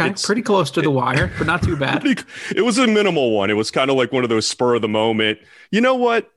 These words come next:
Speaker 2: I think that addition will be pretty good. I'll, I'll get another smile," which is all
Speaker 1: Yeah.
Speaker 2: that matters, right? Is the smile
Speaker 1: Exactly.
Speaker 2: on your little one's faces.
Speaker 1: Laughs and smiles. That's what it's about.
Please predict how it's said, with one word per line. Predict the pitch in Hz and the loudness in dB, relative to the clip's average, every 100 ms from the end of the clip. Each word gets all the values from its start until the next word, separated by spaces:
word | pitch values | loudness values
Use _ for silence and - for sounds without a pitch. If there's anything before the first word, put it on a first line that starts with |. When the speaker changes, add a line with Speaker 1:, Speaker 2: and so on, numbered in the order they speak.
| - | -6
Speaker 2:
I | |
think | 214 202 170 | -2 -2 0
that | 139 123 | 0 0
addition | 107 101 92 98 | 0 -2 -2 -2
will | 90 | -2
be | 87 | -2
pretty | 104 98 85 | -2 -4 -2
good. | 85 85 113 120 | 0 0 0 0
I'll, | 131 131 | 0 0
I'll | 151 | 0
get | 151 139 | 0 0
another | 131 113 | 0 0
smile," | - 117 104 95 87 80 - | -2 -2 0 2 0 -2 -4
which | 101 95 | -4 -4
is | 110 | -2
all | 123 | 0
Speaker 1:
Yeah. | 120 | 0
Speaker 2:
that | 127 | -2
matters, | 123 117 98 85 - | -2 0 0 -2 -2
right? | 92 101 | 0 0
Is | 98 - | -2 -4
the | 101 | -4
smile | - 107 | -2 0
Speaker 1:
Exactly. | 113 127 | 0 0
Speaker 2:
on | 120 | 0
your | 117 | 0
little | 120 120 | 0 0
one's | 120 117 | -2 -2
faces. | 113 95 - 76 - - | -2 -2 -2 -4 -4 -2
Speaker 1:
Laughs | 123 123 131 147 | 0 0 -2 -2
and | 135 | -4
smiles. | 143 123 110 101 | -2 -2 -2 -4
That's | - - | -6 -6
what | 120 | -6
it's | 107 | -4
about. | 113 104 98 | -4 -2 0